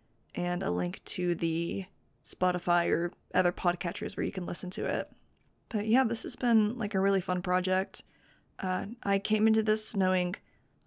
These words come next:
literally nothing about voice acting or production or microphones or literally any of that. And now it's kind of one of my favorite subjects to talk about when people ask. Like, I really enjoy talking about specs and, uh, like, how to do voices and stuff.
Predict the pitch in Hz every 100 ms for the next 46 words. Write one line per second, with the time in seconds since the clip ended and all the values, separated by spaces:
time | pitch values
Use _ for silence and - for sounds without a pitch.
0 | _ 190 196 208 214 226 214 190 190 -
1 | 190 185 185 180 175 - 240 247 240 233
2 | 240 233 233 233 - - _ _ 180 180
3 | - 190 214 - 226 196 180 180 190 190
4 | 196 190 185 180 175 190 185 196 190 185
5 | 180 180 175 175 175 170 - - - _
6 | _ - 180 180 175 202 220 254 - -
7 | _ _ - 226 254 208 180 - 185 -
8 | - 208 196 - 202 185 185 - 180 185
9 | 185 185 180 175 190 - - - 190 185
10 | 185 185 185 175 180 180 175 - 180 175
11 | 185 - - - - _ _ - - 180
12 | 180 - - - 170 180 196 - - -
13 | - - 180 180 180 170 180 - 202 180
14 | - 180 - 208 - -